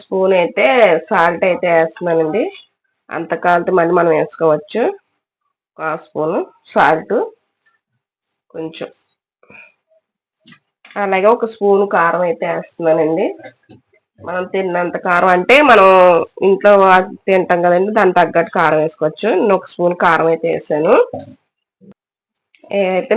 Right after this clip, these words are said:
మిక్సింగ్ అయితే చేసుకోవాలి ఇలాగా. ఇవైతే మిక్సింగ్ చేసుకున్నాను కదండి. ఇప్పుడు ఎగ్స్ అయితే కోరుకున్నాం కదా, ఈ ఎగ్స్ అయితే దీంట్లో అయితే వేసేస్తున్నాను. ఎగ్స్ అయితే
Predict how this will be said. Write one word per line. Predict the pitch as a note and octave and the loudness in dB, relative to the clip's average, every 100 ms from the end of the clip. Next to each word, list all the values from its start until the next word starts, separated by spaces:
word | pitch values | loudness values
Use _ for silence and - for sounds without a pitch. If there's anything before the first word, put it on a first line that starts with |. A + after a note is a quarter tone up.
| A3 | 0
మిక్సింగ్ | - - F#3+ F3 E3 | -2 0 0 4 2
అయితే | F3 F#3 | 2 0
చేసుకోవాలి | E3 E3 - E3 D#3+ D#3+ D#3 | 0 0 -6 -4 0 2 2
ఇలాగా. | D3 F3+ F#4 - - _ _ - - _ _ _ _ D#5+ - - - _ _ _ _ G#3 | 2 0 -2 -8 -20 _ _ -20 -20 _ _ _ _ _ -10 -10 -12 _ _ _ _ -6
ఇవైతే | G3 F#3+ G3 G#3+ A3 | 0 2 2 2 2
మిక్సింగ్ | G#3 - A3 A3 | 0 2 2 4
చేసుకున్నాను | G3 F3 - - G3+ F#3+ G3 | 4 4 2 2 4 6 4
కదండి. | F3+ F3+ F3 | 4 4 2
ఇప్పుడు | F3 A3 D4+ - - - | 2 2 4 0 0 4
ఎగ్స్ | G#3+ G3+ - | 4 4 2
అయితే | G3 G3+ G3 | 2 2 2
కోరుకున్నాం | F#3 - F3+ F3 | 2 2 2 2
కదా, | F3+ G3 C3+ | 4 4 4
ఈ | G#3+ | 4
ఎగ్స్ | F3 F#3+ - | 2 0 0
అయితే | F#3 G3 F3+ | 0 0 0
దీంట్లో | E3+ D#3+ E3+ | 0 2 2
అయితే | D#3+ E3+ | 2 2
వేసేస్తున్నాను. | D#3+ D#3+ D#3 - D3+ C3 D#3+ C#4 A4 - _ _ _ _ _ _ _ G5+ F#5+ _ _ _ _ _ _ _ _ E3+ | 0 0 -2 -4 -4 0 2 2 -2 -12 _ _ _ _ _ _ _ _ _ _ _ _ _ _ _ _ _ -4
ఎగ్స్ | F3+ - | -4 0
అయితే | G3 | 0